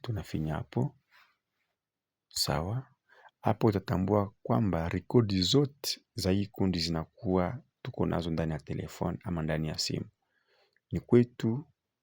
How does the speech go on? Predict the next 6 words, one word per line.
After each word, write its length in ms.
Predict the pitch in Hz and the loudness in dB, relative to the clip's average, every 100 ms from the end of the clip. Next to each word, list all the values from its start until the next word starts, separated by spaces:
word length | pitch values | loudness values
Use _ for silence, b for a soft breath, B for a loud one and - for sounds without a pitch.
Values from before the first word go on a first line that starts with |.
| _ | _
kurekebisha 840 | - 95 92 90 - 85 101 - 95 | 2 4 4 2 0 -2 0 -2 -2
kama 280 | 95 90 | 0 0
inahitajika, 720 | 85 78 - 78 76 78 - 76 | 0 -2 -2 -4 -2 -6 -4 -4
na 120 | 78 | -4
kama 320 | - 110 107 | -2 0 2
haihitajiki, 760 | 87 80 78 73 101 - 127 | 0 -2 -4 -2 -4 -2 -4